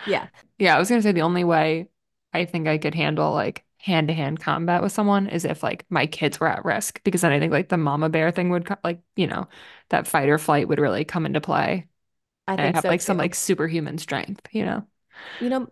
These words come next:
Speaker 1: maybe you would have that reaction to me. Like, maybe you would see someone coming at me and then you would
Speaker 2: Mm-hmm.
Speaker 1: just, that would,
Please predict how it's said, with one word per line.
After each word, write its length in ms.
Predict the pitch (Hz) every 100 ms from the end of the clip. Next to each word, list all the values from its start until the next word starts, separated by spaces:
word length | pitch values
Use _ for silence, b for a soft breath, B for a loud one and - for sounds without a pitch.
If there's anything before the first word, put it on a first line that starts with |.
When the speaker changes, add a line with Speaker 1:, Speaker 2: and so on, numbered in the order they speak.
| 226
Speaker 1:
maybe 240 | 233 320
you 100 | 480
would 80 | 466
have 180 | 247 240
that 160 | 254 196
reaction 460 | 196 196 - 202
to 100 | -
me. 180 | 220 277
Like, 180 | 151 156
maybe 220 | 180 190 240
you 120 | 220
would 140 | 175
see 240 | - 196 160
someone 420 | - 214 226 226
coming 280 | 208 170 151
at 180 | 147 -
me 160 | 285
and 100 | 262
then 140 | 170 165
you 120 | 170
would 120 | 170
Speaker 2:
Mm-hmm. 0 |
Speaker 1:
just, 280 | 214 165 -
that 180 | 180 160
would, 160 | 170